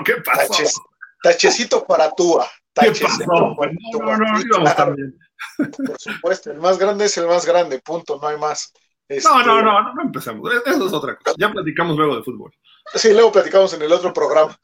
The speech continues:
Speaker 2: <laughs> Pero bueno, lo, lo interesante es que se, que se divirtieron, estuvieron ahí, como bien dices, Waddle y Tua.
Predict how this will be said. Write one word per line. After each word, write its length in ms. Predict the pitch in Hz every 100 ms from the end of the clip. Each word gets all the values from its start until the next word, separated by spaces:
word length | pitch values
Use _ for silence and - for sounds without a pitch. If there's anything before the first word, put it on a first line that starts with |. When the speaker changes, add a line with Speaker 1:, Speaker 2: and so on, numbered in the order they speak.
| _ _ - - -
Speaker 2:
<laughs> 600 | - 233 262 - - - - _ _ - - - -
Pero 160 | 175
bueno, 240 | 196 214 190
lo, 100 | 180
lo 280 | 180 190 175
interesante 400 | 202 185 208 233
es 60 |
que 120 | 233
se, 200 | 196 -
que 140 | - -
se 120 | 143
divirtieron, 600 | 139 139 135 185 214 220
estuvieron 380 | 202 156 170 165
ahí, 320 | 156 160 151
como 240 | 151 139
bien 140 | 131 147
dices, 260 | 147 139 123
Waddle 300 | 147 139 123
y 60 |
Tua. 300 | - 139 185